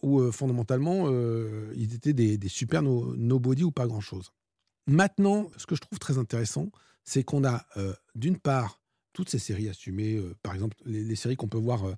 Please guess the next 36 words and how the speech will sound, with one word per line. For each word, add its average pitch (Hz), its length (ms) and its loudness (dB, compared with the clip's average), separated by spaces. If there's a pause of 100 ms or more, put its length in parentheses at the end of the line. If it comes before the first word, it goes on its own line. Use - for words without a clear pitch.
(280)
le, 98 200 -6
ce - 60 -14
qu'on 101 120 -6
appelle 104 200 -2
le 98 80 -2
C - 180 -2
W 120 380 2
verse, 131 280 -2
maintenant 110 280 -6
le 101 160 -2
Arrowverse, 131 540 2
c'est-à-dire, 98 260 -10
euh, 87 80 -8 (320)
euh, 78 80 -10
Flash, 120 640 -2
Arrow, 120 580 0
euh, 101 80 -6
Supergirl, 120 640 -2
Batwoman, 127 720 0 (220)
Legend 123 240 4
of, 117 280 -4
euh, 110 400 -2 (300)
of - 160 -10
Tomorrow, 135 380 2
qui, - 240 -12
qui 127 100 -4
sont 160 260 0
imbriquées 135 500 0
et, 117 380 -2
et 101 60 -4
qui - 160 -16
sont 139 220 -6
assumées. 151 420 -2 (460)
Mais 170 160 6
vous 165 160 4
avez 139 200 4